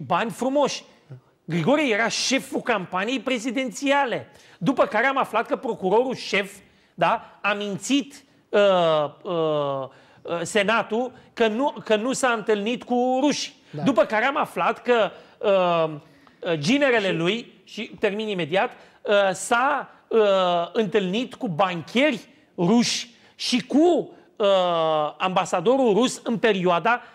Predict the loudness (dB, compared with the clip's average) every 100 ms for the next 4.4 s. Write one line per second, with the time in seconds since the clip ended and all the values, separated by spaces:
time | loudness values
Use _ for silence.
0 | -4 -2 0 -2 -2 -2 -2 -2 -4 -8
1 | -8 -2 0 2 -2 -4 -12 -20 -12 -2
2 | -2 0 -2 -2 -2 0 2 2 -2 -16
3 | -8 -4 -4 -4 -4 -2 -4 -2 -4 -2
4 | -2 -2 -4 -6